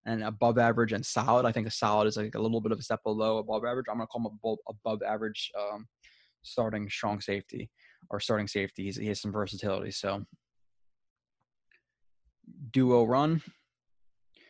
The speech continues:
McDougal on the backside right here. Or really on the front side. It almost look like, again, like, duos are almost, they lo-, almost look like, and we can go over it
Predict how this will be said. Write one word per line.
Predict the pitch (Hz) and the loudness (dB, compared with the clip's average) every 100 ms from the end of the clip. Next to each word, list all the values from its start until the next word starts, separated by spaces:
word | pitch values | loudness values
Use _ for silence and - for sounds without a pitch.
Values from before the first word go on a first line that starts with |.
| - - _ | -20 -20 _
McDougal | 117 - 127 120 | -6 0 4 6
on | 117 | 4
the | 110 | 4
backside | 110 117 - 123 117 | 4 2 2 2 4
right | 110 | 4
here. | 107 131 151 160 - _ _ - - _ - - _ _ _ _ _ _ _ _ _ _ _ _ _ _ _ _ _ - | 2 2 2 -2 -8 _ _ -20 -20 _ -20 -20 _ _ _ _ _ _ _ _ _ _ _ _ _ _ _ _ _ -4
Or | 110 | 0
really | 107 | 2
on | 92 | 0
the | |
front | - 110 110 | -4 -4 -4
side. | - - 113 - _ _ _ _ _ _ _ _ _ - _ _ - | -6 -8 -8 -14 _ _ _ _ _ _ _ _ _ -20 _ _ 4
It | |
almost | 147 156 143 | 6 6 6
look | 147 | 6
like, | 131 120 | 6 6
again, | 120 113 | 4 2
like, | 104 101 | 2 2
duos | 123 120 113 | 4 6 4
are | 113 | 2
almost, | 110 107 | 0 0
they | 110 | 0
lo-, | 113 | 0
almost | 113 117 110 | 0 -4 -4
look | 113 - | -6 -4
like, | 104 | -6
and | 110 120 | -4 -4
we | 113 | -2
can | 117 | -2
go | 113 | 0
over | 110 | 0
it | 107 | 0